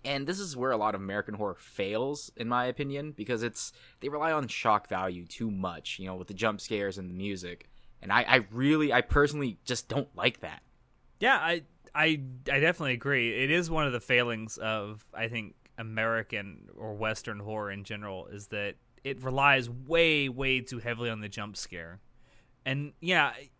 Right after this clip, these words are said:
Speaker 2: it can make you kinda jump, obviously, but a-, after a few seconds, that's over, and you're like, "Okay, what's next?"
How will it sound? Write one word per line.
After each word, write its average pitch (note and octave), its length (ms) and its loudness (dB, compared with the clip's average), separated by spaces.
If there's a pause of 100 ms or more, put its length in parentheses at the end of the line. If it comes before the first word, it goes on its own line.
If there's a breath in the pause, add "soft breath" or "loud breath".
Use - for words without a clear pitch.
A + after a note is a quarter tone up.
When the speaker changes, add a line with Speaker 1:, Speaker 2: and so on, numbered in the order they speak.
(320 soft breath)
Speaker 2:
it G3+ 120 2
can G#3 120 2
make G3 220 8
you C#3+ 100 -4
kinda C3 280 -4
jump, B2 480 4
obviously, A2+ 640 -2
but A2+ 380 -2 (400)
a-, - 100 -4
after E3+ 480 8
a C#3+ 60 2
few C#3+ 180 -4
seconds, C#3 460 4
that's B2+ 240 0
over, B2+ 400 2
and A2+ 80 -4
you're A#2+ 100 -2
like, A#2 220 0
"Okay, A#2 240 0
what's G#2+ 240 -4
next?" F#2+ 380 -10